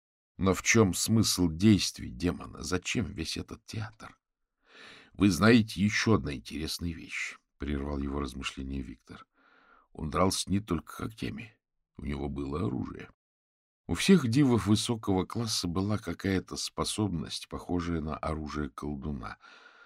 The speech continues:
Но если колдуну приходилось учиться пользоваться им с самого детства, то у дивов способность проявлялась сама с самых нижних уровней, и к моменту перехода в первый класс превращалась в по-настоящему мощное орудие,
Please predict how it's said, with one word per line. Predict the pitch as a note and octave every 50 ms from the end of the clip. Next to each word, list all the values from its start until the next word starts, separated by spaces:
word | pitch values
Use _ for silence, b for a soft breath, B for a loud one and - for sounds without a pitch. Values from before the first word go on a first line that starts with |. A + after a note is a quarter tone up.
| B B _
Но | - F#2
если | G2 G2 - - G2
колдуну | E2+ - F#2+ F#2+ F#2 F2+ G2 G2+ G#2 G2+ -
приходилось | D#2+ E2 - - F2+ D#2+ F2+ G2 G2+ F#2+ E2+ -
учиться | D#2+ D#2 - - G#2 G2+ - - - -
пользоваться | A1+ - - F2 F#2+ F#2+ E2 D2 E2 E2 D#2 D2 - - - D#2+
им | D#2+ D2
с | -
самого | - - - G2 F#2+ F2 E2+ D#2+ C#2+ C#2+ C#2
детства, | C2 B1 D2 G2+ G#2+ A2 - - - - C#2+ C#2 - B B B B B B B B B _
то | - G2 G2
у | G2 F#2+
дивов | E2 F#2+ A2 A2+ A2 G2 E2+ D#2+
способность | - - - F#2+ F#2 - - G2 G2 F2+ F#2+ G#2 G#2 G2 - - -
проявлялась | _ F2+ F#2 F#2 F2 E2+ F2 F#2 F#2+ G2 F#2+ - -
сама | - - F#2 F2 E2+ F#2 G2+ F#2 E2+
с | -
самых | - - - F#2 G2 G2 F#2 - -
нижних | G#2+ A2 G#2+ F2+ D2+ D#2+ D#2+ - - -
уровней, | F#2 G#2+ G2 D#2+ B1 - - A#1 A#1+ - - B B B B B B
и | B F#2+ G2+
к | - -
моменту | G2 G2+ G2 G#2 A2 G#2 F2 F#2+ F2+
перехода | F2 F#2+ F#2 G2 F#2 - G2 G2+ F#2 F2
в | - -
первый | - G2 F#2+ F#2 F2+ E2
класс | - - G#2 G#2 F#2+ - -
превращалась | - - F2+ F2 E2 E2+ E2+ - - - - F#2+ F#2 F2+ E2+ D#2+ - - -
в | - - - _
по-настоящему | - G#2+ A#2+ B2 A#2 G#2+ - - - A#2 G2 D#2+ C#2+ D2 - - - D#2+ D#2 E2+ E2
мощное | D#2+ D2+ A#1 - - - - D2 D2 C#2+ D2 C#2 -
орудие, | - - E2+ D#2+ D2+ D2+ C#2+ A#1+ A1 A1+ A1 A1 A1 - -